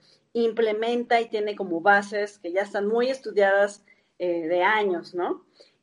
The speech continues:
Y a la vez complementando con toda la parte musical. Pero sí definitivamente es,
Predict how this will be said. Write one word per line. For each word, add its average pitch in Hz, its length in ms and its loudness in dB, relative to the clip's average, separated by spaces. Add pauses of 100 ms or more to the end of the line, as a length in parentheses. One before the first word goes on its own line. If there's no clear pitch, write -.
Y 285 540 2
a 226 120 6
la 208 160 6
vez 226 340 2
complementando 202 1040 -2
con 185 160 -4
toda 180 200 2
la 175 160 0
parte 160 520 -8
musical. 170 580 -4 (560)
Pero 214 280 6
sí 247 180 -4
definitivamente 196 1160 0
es, 202 200 -12